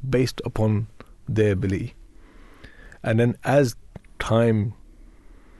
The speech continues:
went on and they developed, not just, uh, mentally, but physically, and wo-, the world became, started developing in and around them,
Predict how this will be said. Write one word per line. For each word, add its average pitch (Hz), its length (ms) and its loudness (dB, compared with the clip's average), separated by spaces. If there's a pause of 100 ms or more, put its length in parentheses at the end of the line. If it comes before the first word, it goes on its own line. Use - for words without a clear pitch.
(240)
went 107 280 0
on 104 420 0 (100)
and 98 360 0
they 101 280 2
developed, 104 680 0 (480)
not 104 240 0
just, - 320 -4 (480)
uh, 92 460 -2 (800)
mentally, 110 840 0
but 117 200 -2
physically, 110 600 0
and 98 360 0
wo-, 95 300 0
the 104 160 0
world 107 400 4
became, 104 680 -2
started 95 300 0
developing 98 460 0
in 95 100 0
and 98 120 0
around 98 280 0
them, 95 200 -6